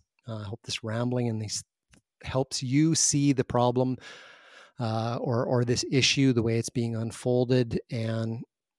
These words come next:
I mean, however you want, whatever side you wanna take on it, like,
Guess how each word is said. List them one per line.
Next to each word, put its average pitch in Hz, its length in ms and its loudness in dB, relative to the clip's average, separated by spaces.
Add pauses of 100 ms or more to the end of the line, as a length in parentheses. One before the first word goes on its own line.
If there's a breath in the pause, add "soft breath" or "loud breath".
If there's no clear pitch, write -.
(260)
I 127 80 -4
mean, 127 160 0
however 147 560 0
you 143 200 0
want, 131 420 0
whatever 135 220 6
side 139 320 4
you 139 60 4
wanna 131 220 2
take 135 280 -2 (120)
on 117 200 -2
it, 123 160 -4
like, 123 200 -8